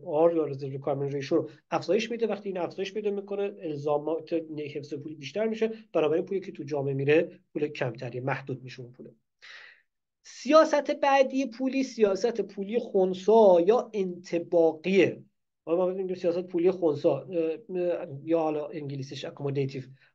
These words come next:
monetary policy. هدف چیه؟ هدف حفظ شرایط. وقتی میگه وقتی ما سیاست پولی پایدار می‌خوایم بریم داشته باشیم یا خنثی یا انطباقی می‌خوایم داشته باشیم، می‌گیم که خب وضعیت خوبه. خب حالا که وضعیت خوبه، ما چطوری این وضعیت رو حفظ کنیم؟ یعنی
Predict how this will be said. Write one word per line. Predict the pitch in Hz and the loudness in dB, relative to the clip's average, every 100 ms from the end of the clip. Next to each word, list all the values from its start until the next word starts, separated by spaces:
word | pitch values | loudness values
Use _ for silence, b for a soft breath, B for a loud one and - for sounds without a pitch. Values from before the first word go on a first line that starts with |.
| 156 | -2
monetary | 151 151 143 156 | 0 2 0 0
policy. | 147 143 226 B B | 0 -2 -6 B B
هدف | - 202 269 269 | 0 4 4 2
چیه؟ | - 269 220 | -2 -2 0
هدف | 220 240 - | 0 0 0
حفظ | 269 - 202 | -2 -2 -8
شرایط. | 190 214 247 | -2 2 2
وقتی | 240 214 | 0 -4
میگه | 202 233 | -2 0
وقتی | 240 226 233 | 0 -2 -4
ما | 233 | -4
سیاست | 220 202 196 | -2 -4 -6
پولی | - 202 190 | -8 -6 -6
پایدار | - 190 180 214 240 | 2 4 4 4 4
می‌خوایم | 190 170 160 | 2 0 0
بریم | 160 | -2
داشته | 160 156 151 | -2 -4 -6
باشیم | 151 156 | -8 -6
یا | 180 | -6
خنثی | - 165 160 202 | -2 -2 0 -2
یا | 185 170 | 0 -2
انطباقی | 160 160 156 214 | -4 -8 -6 -4
می‌خوایم | 208 165 | -2 -2
داشته | 156 - 160 | -4 -6 -6
باشیم، | 156 269 B B B | -4 -6 B B B
می‌گیم | 190 269 | -2 0
که | 269 | 0
خب | 269 254 - 220 | 2 0 -2 0
وضعیت | 233 226 277 | 2 2 -2
خوبه. | - 294 220 190 - - | -4 4 6 6 2 0
خب | 220 | 2
حالا | 214 240 302 | 4 2 4
که | 320 254 | 4 2
وضعیت | 208 208 | 2 -2
خوبه، | 208 240 | -4 -2
ما | 262 277 | -2 0
چطوری | 233 220 247 | -2 0 -2
این | 269 | -2
وضعیت | 226 196 240 262 | -2 0 0 -2
رو | 233 - | -4 2
حفظ | 254 - | 2 2
کنیم؟ | 185 160 156 | 0 0 2
یعنی | 196 202 | 2 2